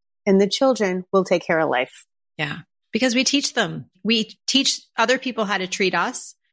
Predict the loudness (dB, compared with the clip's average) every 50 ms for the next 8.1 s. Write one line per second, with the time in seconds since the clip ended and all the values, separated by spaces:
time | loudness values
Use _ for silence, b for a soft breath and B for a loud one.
0 | _ _ -2 -2 -2 -2 -6 -8 -8 -8 -10 -12 -10 -8 -8 -8 -8 -8 _ _
1 | _ _ _ _ B B B B B B B B B B B B B B B 2
2 | 4 4 4 4 2 2 2 4 4 4 4 4 4 2 2 2 0 0 0 2
3 | 0 0 0 0 2 2 4 4 4 4 2 0 -2 -4 -2 2 4 4 4 4
4 | 2 -2 -6 -2 0 2 4 4 4 6 6 6 6 4 4 2 2 2 2 2
5 | 2 4 2 2 2 0 2 2 2 2 2 0 -2 0 2 4 4 6 6 6
6 | 4 2 0 -4 -4 0 0 2 2 0 0 -2 -4 -2 0 0 0 0 -2 -4
7 | -8 _ _ _ _ _ -4 -2 0 2 2 2 2 2 2 2 2 0 0 -2
8 | -6